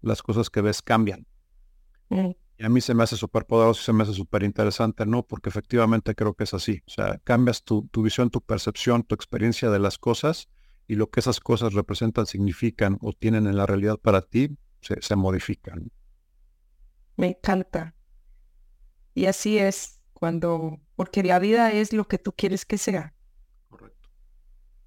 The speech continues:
Speaker 2: Eso sí, y tu gratificación, eh, la, la forma en que agradeces, la forma en que sirves, como tú bien lo mencionaste,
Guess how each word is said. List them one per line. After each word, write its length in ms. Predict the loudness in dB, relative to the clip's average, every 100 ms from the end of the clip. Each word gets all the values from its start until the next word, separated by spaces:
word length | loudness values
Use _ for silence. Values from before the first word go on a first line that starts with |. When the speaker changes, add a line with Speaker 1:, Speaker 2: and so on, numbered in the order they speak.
| -6
Speaker 2:
Eso 280 | -4 -2 -2
sí, 420 | 0 0 0 -8 -6
y 140 | -4
tu 280 | 0 0 2
gratificación, 1080 | 2 2 -2 -4 -2 -2 0 0 2 0 -2 -10 _ _ _ -14
eh, 120 | -12 -4
la, 200 | -2 0
la 180 | 0 0
forma 280 | -2 -2 -2
en 60 |
que 120 | 0 0
agradeces, 840 | 0 0 0 0 0 0 0 -2
la 160 | -6 -4
forma 440 | -2 -2 -2 -4
en 80 | -4
que 180 | -4 -6
sirves, 640 | -2 0 2 2 0 -2
como 240 | 0 0
tú 140 | 0 -2
bien 260 | 0 2
lo 100 | 2
mencionaste, 1000 | 0 -2 -2 -2 0 -2 -2 -2 -2